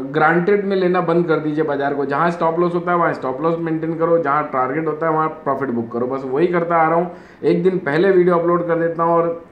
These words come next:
देखिए कमाल, कहीं पर भी किसी ने भी equity में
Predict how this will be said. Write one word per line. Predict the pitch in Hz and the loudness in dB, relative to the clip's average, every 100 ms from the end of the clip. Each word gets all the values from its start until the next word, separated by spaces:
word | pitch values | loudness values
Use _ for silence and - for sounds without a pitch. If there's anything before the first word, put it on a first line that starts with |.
| - | -6
देखिए | 127 131 135 | -6 -4 -4
कमाल, | 120 117 107 110 - - - - - - | -4 -4 -4 -6 -14 -20 -20 -20 -20 -10
कहीं | 147 151 185 | -2 0 0
पर | 185 175 | 2 2
भी | 180 | 2
किसी | 175 160 175 | 0 -2 2
ने | 175 160 | 2 2
भी | 139 104 - - - - - | -2 -6 -10 -20 -20 -20 -10
equity | 143 160 196 196 208 | -10 -2 0 2 2
में | 185 120 104 | 2 0 -6